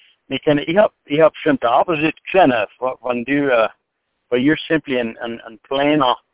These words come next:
ein kleiner, ein modester Weg, den Leute, ich mein, vielleicht nicht alle einfach, aber some, like, really appreciate it, and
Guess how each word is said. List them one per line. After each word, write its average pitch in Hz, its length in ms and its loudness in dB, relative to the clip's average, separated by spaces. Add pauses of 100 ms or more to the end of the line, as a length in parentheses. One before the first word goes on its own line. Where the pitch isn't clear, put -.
(760)
ein 113 220 -10
kleiner, 135 640 2
ein 113 220 -6
modester 127 840 2 (160)
Weg, 151 340 4 (540)
den 135 160 2
Leute, 131 320 2 (920)
ich 135 60 0
mein, 131 160 -2
vielleicht 175 220 2
nicht 135 140 4
alle 120 280 4
einfach, 156 240 2 (120)
aber 117 340 2 (320)
some, 139 180 2
like, 110 280 2
really 123 340 -2
appreciate 110 520 -4
it, 107 140 -4
and 117 140 -10